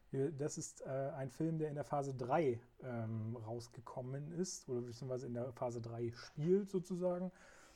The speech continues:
Und, ähm, Feige hat ja nur gesagt, dass er das in dieser Phase zwei drin haben wollte, dass die Hände entsprechend des Star Wars Vorlage abgehackt werden sozusagen.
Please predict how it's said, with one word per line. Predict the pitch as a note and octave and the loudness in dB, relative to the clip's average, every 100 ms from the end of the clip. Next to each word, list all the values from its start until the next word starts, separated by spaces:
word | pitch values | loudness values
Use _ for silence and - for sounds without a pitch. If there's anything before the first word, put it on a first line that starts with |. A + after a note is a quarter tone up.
| - - - - | -20 -20 -20 0
Und, | D3+ D3 D3 D3 C#3+ - | 6 6 6 4 2 2
ähm, | C#3 C3+ C3+ C#3+ C#3 C#3+ E3 E3 - F3 - - | 8 8 8 4 2 2 -2 -8 -10 -14 -14 -14
Feige | - C#3 D3 D#3 B2+ | 4 4 6 4 4
hat | A#2 | 0
ja | C#3 | -2
nur | C#3 D3 D3+ D3+ D3 | 0 2 2 2 2
gesagt, | C#3+ C#3 C3+ C#3+ - | 0 -2 -2 -4 -6
dass | C#3 | -4
er | C3 C3 | -2 0
das | C#3+ C3+ - | -2 -4 -6
in | |
dieser | C3 C3 | -4 -4
Phase | B2 C3 B2+ | 0 0 0
zwei | - C3 C#3 C3 | -4 0 2 0
drin | C3+ D#3+ | 0 0
haben | C#3+ C#3+ B2+ | -2 -2 -2
wollte, | C3 C3 B2+ | -2 -2 -4
dass | B2 | -8
die | - B2 | -6 -4
Hände | A#2+ B2+ B2+ B2 - - - - | -4 -4 -4 -4 -8 -18 -20 -12
entsprechend | B2 A#2 - A2+ B2 | -10 -8 -6 -6 -4
des | A#2+ A#2 - - A3+ | -6 -6 -10 -14 -10
Star | - - A2+ B2 | -8 -4 -2 0
Wars | B2 - | -2 -4
Vorlage | C3 A#2+ A#2 A#2 A2+ A2+ - - - - - - - - _ - | -2 2 2 0 -2 -4 -6 -16 -20 -20 -20 -20 -20 -20 _ -2
abgehackt | C#3+ - C3+ A2+ A2 - | 0 2 2 2 0 0
werden | A#2 A2+ A2 | 0 0 -4
sozusagen. | A2+ A#2 A2+ G#2+ G#2 | -6 -4 -4 -4 -8